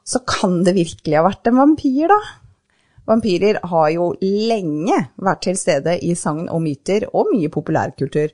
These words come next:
Fra Interview with a Vampire med Tom Cruise, Brad Pitt og Kirsten Dunst i nitten nittifire, til Twilight og Vampire Diaries i litt mer moderne tid. Og for øvrig så var jo selvfølgelig ikke Interview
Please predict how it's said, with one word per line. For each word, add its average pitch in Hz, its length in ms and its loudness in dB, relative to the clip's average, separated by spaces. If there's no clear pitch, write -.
Fra 147 440 2
Interview 175 480 0
with 170 160 0
a 160 40 -4
Vampire 160 600 2
med 143 280 0
Tom 147 200 -4
Cruise, 156 680 -6
Brad 156 380 -2
Pitt 151 240 -4
og 156 220 0
Kirsten 160 260 -4
Dunst 160 480 -4
i 165 220 -6
nitten 165 320 -6
nittifire, 180 400 -2
til 165 440 -2
Twilight 190 600 -2
og 156 240 0
Vampire 151 400 0
Diaries 156 480 0
i 160 80 -2
litt 165 240 -4
mer 175 240 0
moderne 170 320 2
tid. 247 160 2
Og - 80 -6
for 160 160 2
øvrig 139 220 2
så 170 100 -2
var 147 140 2
jo - 80 -10
selvfølgelig 156 400 -2
ikke 156 180 -2
Interview 147 480 -4